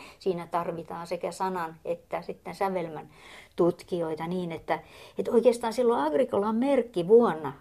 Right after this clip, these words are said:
kun oli näitä yhteisiä tilaisuuksia, ää, ja kävi ilmi, että on paljon semmoisia yhteisiä intressejä,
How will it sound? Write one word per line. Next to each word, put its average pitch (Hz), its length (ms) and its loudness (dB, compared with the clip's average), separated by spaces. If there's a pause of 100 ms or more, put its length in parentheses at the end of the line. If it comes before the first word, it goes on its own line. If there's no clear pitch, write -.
kun 170 200 -4
oli 196 280 4
näitä 160 280 -4
yhteisiä 160 720 -2 (260)
tilaisuuksia, 190 1120 0 (380)
ää, 190 220 2 (460)
ja 185 480 0 (160)
kävi 190 360 4
ilmi, 185 300 6
että 160 180 -12
on 170 80 -8
paljon 185 260 -2
semmoisia 175 340 -6
yhteisiä 175 600 -4
intressejä, 180 800 -2